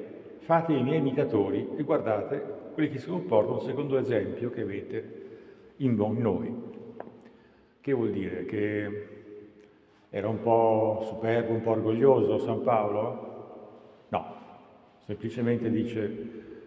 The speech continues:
Sceglietevi un modello di santità, di vita.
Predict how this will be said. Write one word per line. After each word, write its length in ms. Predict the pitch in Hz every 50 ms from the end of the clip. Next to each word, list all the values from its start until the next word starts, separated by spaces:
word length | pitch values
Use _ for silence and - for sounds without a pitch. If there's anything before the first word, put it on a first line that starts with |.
| - - - - - - - - -
Sceglietevi 640 | - - - 127 127 123 123 123 123 123 135 127 123
un 80 | 120 120
modello 680 | 120 117 113 117 113 110 104 101 104 104 107 107 113 - - - - - - - - - - - - - - - - - - -
di 60 | -
santità, 720 | - 117 104 - 110 107 - 110 95 95 - - - - -
di 120 | 104 101
vita. 440 | 95 101 95 92 - - 117 107